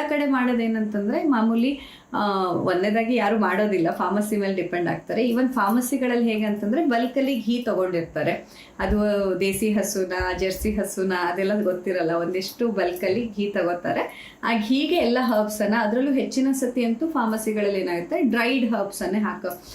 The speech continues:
ಅಂದ್ರೆ ಅವರ ಅನಿವಾರ್ಯತೆ ಇರುತ್ತೆ. ಪಾಪ ಎಲ್ಲರಿಗೆ ಗಾರ್ಡನ್ ಇರೋದಿಲ್ಲ, ಎಲ್ಲರಿಗೆ ಇದನ್ನ ಮಾಡ್ಕೊಳಕ್ಕಾಗಲ್ಲ, ಎಲ್ಲ ಹರ್ಬ್ಸ್ ಹಾಕಿ ಕುದಿಸಿ ಮಾಡೋದಾಗಿರುತ್ತೆ. So ಇಲ್ಲಿ ಪ್ರೊಸೆಸಿಂಗ್ ಹಸುವಿನಿಂದನೇ ಸ್ಟಾರ್ಟ್ ಆಗತ್ತೆ. ಹಸುವಿಗೆ ತಿನ್ನಿಸಿ ಅದನ್ನ ಕಲೆಕ್ಟ್ ಮಾಡಿ ಆಮೇಲೆ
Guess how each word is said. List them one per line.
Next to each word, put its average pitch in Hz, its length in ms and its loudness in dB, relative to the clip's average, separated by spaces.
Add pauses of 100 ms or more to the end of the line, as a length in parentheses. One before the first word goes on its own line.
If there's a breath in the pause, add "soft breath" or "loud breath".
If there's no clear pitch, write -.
(180 loud breath)
ಅಂದ್ರೆ 302 200 4
ಅವರ 311 220 4
ಅನಿವಾರ್ಯತೆ 254 640 2
ಇರುತ್ತೆ. 165 320 0
ಪಾಪ 185 220 -4
ಎಲ್ಲರಿಗೆ 190 360 0
ಗಾರ್ಡನ್ 185 360 -2
ಇರೋದಿಲ್ಲ, 180 420 0
ಎಲ್ಲರಿಗೆ 196 400 0
ಇದನ್ನ 180 220 -2
ಮಾಡ್ಕೊಳಕ್ಕಾಗಲ್ಲ, 165 840 -2 (480 loud breath)
ಎಲ್ಲ 277 200 2
ಹರ್ಬ್ಸ್ 247 420 0
ಹಾಕಿ 226 480 -2
ಕುದಿಸಿ 302 340 0
ಮಾಡೋದಾಗಿರುತ್ತೆ. 185 920 0 (420 loud breath)
So 294 120 2
ಇಲ್ಲಿ 277 260 4
ಪ್ರೊಸೆಸಿಂಗ್ 277 680 0
ಹಸುವಿನಿಂದನೇ 277 840 2
ಸ್ಟಾರ್ಟ್ 220 360 -2
ಆಗತ್ತೆ. 170 440 -2
ಹಸುವಿಗೆ 247 440 0
ತಿನ್ನಿಸಿ 220 520 0
ಅದನ್ನ 220 300 0
ಕಲೆಕ್ಟ್ 190 420 -2
ಮಾಡಿ 190 300 0
ಆಮೇಲೆ 277 640 0